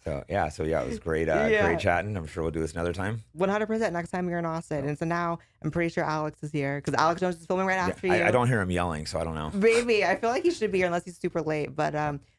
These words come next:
Speaker 2: thank you so much for coming on.
Speaker 1: Cool.
Speaker 2: Where can people search you up, and what do people sh-, what should people look out for?
Speaker 1: Um, Jake Shields, A J J, Twitter, just Jake Shields, Instagram. Got my clothing line, uh,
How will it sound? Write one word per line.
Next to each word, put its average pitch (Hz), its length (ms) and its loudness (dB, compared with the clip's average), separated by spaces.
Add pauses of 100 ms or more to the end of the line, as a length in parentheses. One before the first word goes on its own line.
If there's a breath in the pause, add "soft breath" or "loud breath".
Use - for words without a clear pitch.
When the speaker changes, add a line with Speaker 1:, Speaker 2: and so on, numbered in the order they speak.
Speaker 2:
thank 202 120 0
you 226 60 2
so 226 100 -2
much 202 80 -4
for 196 100 -4
coming 180 280 -2
on. 156 180 -2
Speaker 1:
Cool. 139 60 2
Speaker 2:
Where 180 120 2
can 196 140 -4
people 190 200 -6
search 175 300 -4
you 165 120 0
up, 156 280 -2
and 139 220 -2
what 160 80 0
do 160 60 -8
people 156 180 -6
sh-, - 100 -20 (160)
what - 160 0
should 180 100 -4
people 170 200 -4
look 151 160 -4
out 147 160 -2
for? - 340 -10
Speaker 1:
Um, 117 460 -2 (600 loud breath)
Jake 107 240 0
Shields, 104 360 0
A 90 80 0
J 95 100 -2
J, 90 220 0
Twitter, 110 480 2
just 95 240 -10
Jake 87 200 0
Shields, 90 280 -2
Instagram. 95 960 -2
Got 76 140 -4
my 78 100 -4
clothing 87 440 -2
line, 85 540 -8
uh, 67 280 -8